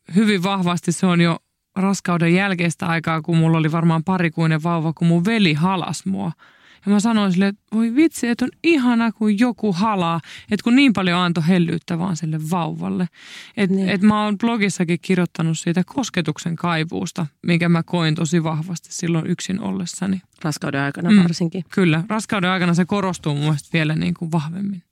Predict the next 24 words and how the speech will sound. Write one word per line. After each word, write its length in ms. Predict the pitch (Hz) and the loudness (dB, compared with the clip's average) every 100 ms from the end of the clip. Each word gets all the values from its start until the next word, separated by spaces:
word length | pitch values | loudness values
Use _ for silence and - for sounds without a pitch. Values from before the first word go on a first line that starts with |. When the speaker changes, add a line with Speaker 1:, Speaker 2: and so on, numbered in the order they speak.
| _ | _
Speaker 2:
Joo. 260 | 202 180 170 - - - - - | 0 0 -2 -6 -20 -20 -20 -4
Mä 140 | 185 | -2
voin 200 | 180 170 | 0 -2
vaan 200 | 160 165 | 0 -2
kuvitella, 440 | - 190 170 143 147 | -2 -2 0 -2 -4
koska 240 | - 147 160 | -4 -8 -2
tietenkin 400 | 180 185 160 156 | -2 0 0 -2
sit, 160 | 160 | -2
kun 160 | - 165 | -2 -2
se 100 | 165 | 0
lapsi 400 | 175 196 - 165 | 0 -2 -4 -4
syntyy, 600 | - 139 - - - 180 | -2 -2 -2 0 4 4
Speaker 1:
Mm. 80 | 156 | 2
Speaker 2:
jos 160 | 170 | -2
asiat 260 | 156 160 147 - | -2 -2 -4 -4
varsinkin 360 | 156 156 151 | -2 0 2
menee 340 | 151 147 147 156 | 2 2 2 0
hyvin 280 | 151 - 170 | 0 0 -2
ja 80 | |
se 120 | 156 143 | -4 -4
kiintyminen 680 | 147 135 143 147 143 151 - | 0 0 0 0 0 -2 -4
onnistuu 520 | - 151 147 147 - - | -2 2 2 -2 -6 -4
niin 180 | 165 | -4
kuin 220 | - - | -4 -8